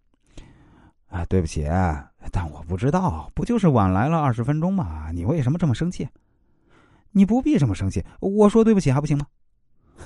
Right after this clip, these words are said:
？”“你别再揪着这个问题不放啊，这个事儿啊，算我错了。”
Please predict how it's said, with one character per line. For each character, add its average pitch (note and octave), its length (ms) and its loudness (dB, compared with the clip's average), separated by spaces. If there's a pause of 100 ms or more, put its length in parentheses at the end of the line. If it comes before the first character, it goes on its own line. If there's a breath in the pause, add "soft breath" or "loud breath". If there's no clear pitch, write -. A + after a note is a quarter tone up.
(300 loud breath)
？”“你 D2 180 -4
别 G2 180 -2
再 A#2+ 160 4
揪 B2 160 4
着 A#2 120 2
这 A#2+ 100 2
个 G#2+ 60 4
问 A2+ 100 4
题 G2 140 0
不 G2 100 -2
放 A2 240 0
啊， D#2 220 -12
这 D#3 120 -4
个 D3+ 60 -4
事 F3 80 -4
儿 D#3+ 60 -4 (140 loud breath)
啊， A2 100 -8
算 F#3 180 -4
我 G#2 140 0
错 - 160 -4
了。” D3+ 100 -10